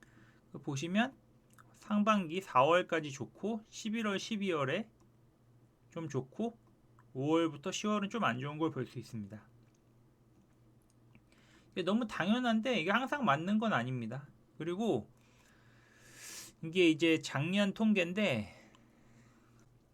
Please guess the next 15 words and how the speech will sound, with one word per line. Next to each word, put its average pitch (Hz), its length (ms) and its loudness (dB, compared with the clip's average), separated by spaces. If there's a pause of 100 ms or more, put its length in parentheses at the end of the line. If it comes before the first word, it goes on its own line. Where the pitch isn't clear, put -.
(1000)
이 170 260 0
이미지 208 380 2
같은 190 300 -2
경우는 160 760 -6 (320)
그 127 140 -8
정리매님이 202 760 0
작업해 139 380 -4
주신 131 300 -6
건데, 131 500 -6 (680)
요걸 190 260 2
보시면 160 340 -4
알 123 180 4
수 196 120 -8
있는 160 260 -6
게 131 460 -4